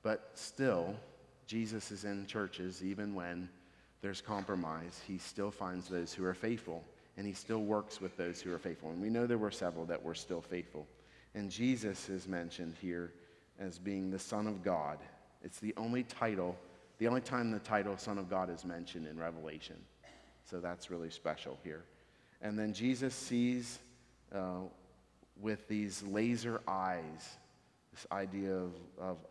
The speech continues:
his fire eyes, he's able to discern the hearts. Hebrews four thirteen says, "And no creature is hidden from his sight, but all are naked and exposed to the eyes of him to whom we must give account."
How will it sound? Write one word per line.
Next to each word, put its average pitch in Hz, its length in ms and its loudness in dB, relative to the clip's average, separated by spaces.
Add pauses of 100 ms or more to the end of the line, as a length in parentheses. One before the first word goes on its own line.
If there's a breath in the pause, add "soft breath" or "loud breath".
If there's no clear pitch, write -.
his 90 300 -6 (100)
fire 101 520 4
eyes, 82 640 -2 (320 loud breath)
he's 104 200 0
able 110 220 2
to 101 140 0
discern 110 540 2
the 98 80 4
hearts. 92 440 2
Hebrews 110 500 0
four 113 200 2
thirteen 104 440 -2
says, 92 280 -2 (280 loud breath)
"And 113 120 2
no 131 140 6
creature 120 580 4
is 98 120 -2
hidden 104 280 2
from 92 200 0
his 92 140 0
sight, 90 380 2 (320 loud breath)
but 104 100 4
all 110 200 10
are 98 100 4
naked 104 340 4
and 90 160 0
exposed 98 640 -2
to 92 80 -8
the 87 180 -6
eyes 92 300 2
of 92 140 -4
him 80 340 -6
to 90 180 -10
whom 90 160 0
we 90 120 0
must 87 280 -6
give 90 140 -2
account." 80 380 -8